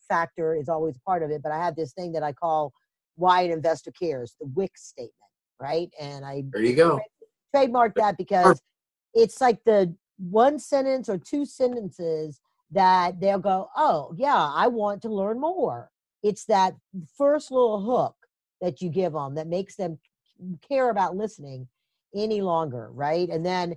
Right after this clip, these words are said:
Speaker 2: Right.
Speaker 1: then as you said with your thing, it was, it was your message, your P for your message and your presentation,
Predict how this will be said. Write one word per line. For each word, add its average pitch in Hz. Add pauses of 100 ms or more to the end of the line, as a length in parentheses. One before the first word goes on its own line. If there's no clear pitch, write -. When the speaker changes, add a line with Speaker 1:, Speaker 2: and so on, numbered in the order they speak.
Speaker 2:
Right. 156 (220)
Speaker 1:
then 233
as 196
you 240
said 196
with 180
your 185
thing, 214
it 185
was, 170 (440)
it 190
was 180
your 185
message, 214
your 180
P 311 (400)
for 208
your 190
message 233
and 226
your 214
presentation, 190